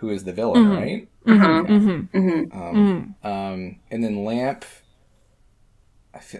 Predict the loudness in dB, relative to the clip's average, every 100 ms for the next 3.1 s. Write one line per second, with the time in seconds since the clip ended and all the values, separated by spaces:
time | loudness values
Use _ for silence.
0 | -12 -10 -6 -4 -4 -4 -4 -4 -8 -8
1 | -4 0 0 -2 -2 -2 -2 -2 -4 -2
2 | -2 -4 -6 -6 -10 -14 -14 -16 -14 -16